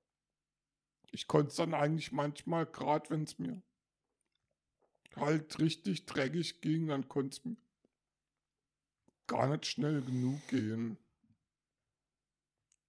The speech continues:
Und jetzt hat sich halt nach und nach alles geregelt, dann gab's eben auch für mich die Möglichkeit, eben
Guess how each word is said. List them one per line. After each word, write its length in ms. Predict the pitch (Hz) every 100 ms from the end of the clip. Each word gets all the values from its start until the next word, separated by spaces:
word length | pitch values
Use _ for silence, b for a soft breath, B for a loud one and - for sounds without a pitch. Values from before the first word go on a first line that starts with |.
| _ _ -
Und 240 | 123 120
jetzt 400 | 139 170 - 160
hat 220 | 220 -
sich 160 | - 127
halt 240 | 139 104
nach 280 | 131 165 160
und 100 | 147 135
nach 380 | 139 156 143 - - _ _ _ _ _ _ _ _ _ _ _ _ _ _ _ _ _ _
alles 420 | 131 143 151 -
geregelt, 1120 | - 131 135 165 185 165 175 175 175 170 165 151
dann 480 | 127 127 127 127 - _ _ _ _ _ _ _ _ _ _ _ _ _ _ _ _ _ _ -
gab's 320 | 127 127 -
eben 260 | 139 147
auch 140 | 147 143
für 180 | - 139
mich 300 | 196 - -
die 80 | 156
Möglichkeit, 1120 | 147 151 156 135 147 - 151 143 139 - - _ _ _ _ _ _ _ _ _ _ _ _ _ _ _ -
eben 560 | 143 139 147 147 202